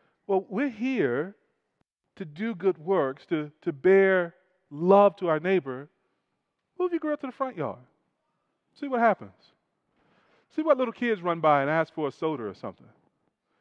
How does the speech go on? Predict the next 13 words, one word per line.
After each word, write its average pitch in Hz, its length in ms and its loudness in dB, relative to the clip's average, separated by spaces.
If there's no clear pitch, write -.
right? 190 200 -14
And 220 160 -16
see 254 100 -8
what 226 180 2
neighbors 190 480 2
just - 280 -4
see 202 160 -10
you 175 160 -8
grilling 160 440 -4
and 143 100 -12
say 165 180 -2
the 151 80 2
obvious, 135 480 2